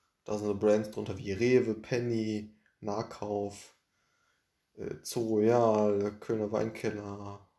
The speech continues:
äh, Weinfreunde, Akzenta und so weiter. Also da sind schon viele Brands drunter. Und, ähm, da bin ich also auch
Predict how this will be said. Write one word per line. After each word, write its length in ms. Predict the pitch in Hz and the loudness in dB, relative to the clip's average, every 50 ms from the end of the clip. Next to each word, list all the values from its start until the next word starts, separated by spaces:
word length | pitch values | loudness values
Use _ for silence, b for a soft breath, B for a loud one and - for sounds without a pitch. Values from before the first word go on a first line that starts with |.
| _ _ - | _ _ -20
äh, 320 | 123 120 113 - - 120 | -20 -18 -18 -18 -16 -12
Weinfreunde, 1120 | 117 110 110 110 110 - - - 107 104 101 101 98 98 98 98 101 98 98 98 98 95 - _ b b b b b b b b b b b b b b b b b b b b b b b b b _ _ _ _ 302 302 302 302 311 _ _ _ | -8 -8 -8 -8 -8 -12 -10 -8 -6 -4 -4 -4 -4 -6 -6 -8 -8 -8 -10 -12 -12 -14 -18 _ b b b b b b b b b b b b b b b b b b b b b b b b b _ _ _ _ _ _ _ _ _ _ _ _
Akzenta 760 | - - - - - - 110 107 107 104 104 107 101 98 98 | -20 -20 -18 -14 -10 -6 -4 -4 -4 -4 -4 -4 -4 -2 -2
und 180 | 98 - - 98 | -2 -4 -4 -4
so 200 | 98 98 95 95 | -6 -6 -4 -2
weiter. 360 | 92 98 92 85 - - - | -2 -2 -2 -2 -4 -8 -8
Also 380 | - 101 101 95 - - - _ _ _ _ _ _ _ _ _ _ | -6 -4 -4 -4 -4 -6 -12 _ _ _ _ _ _ _ _ _ _
da 300 | - 78 78 85 87 82 | -14 -10 -6 -6 -4 -4
sind 160 | - - - | -6 -8 -10
schon 160 | - - - - | -10 -12 -12 -12
viele 280 | - - - - - | -14 -16 -18 -18 -18
Brands 460 | - - _ _ - - - - - | -20 -20 _ _ -16 -14 -14 -16 -18
drunter. 320 | - - 131 - - - - _ | -20 -20 -20 -20 -20 -20 -20 _
Und, 560 | - 113 110 107 101 101 101 98 - - - | -12 -10 -10 -8 -8 -10 -12 -14 -16 -14 -10
ähm, 300 | 110 107 107 104 101 - - - _ _ _ _ | -10 -10 -10 -10 -14 -16 -18 -20 _ _ _ _
da 800 | - 113 104 - - 113 107 113 127 131 131 135 135 135 135 135 127 | -18 -18 -16 -8 -4 -4 -2 -2 -2 -4 -6 -6 -6 -6 -6 -8 -8
bin 180 | 120 117 - 104 | -8 -8 -8 -8
ich 200 | - - - - | -8 -10 -8 -8
also 280 | - - - - - - - - | -8 -8 -8 -10 -12 -14 -14 -16
auch 220 | - - - - | -18 -18 -20 -20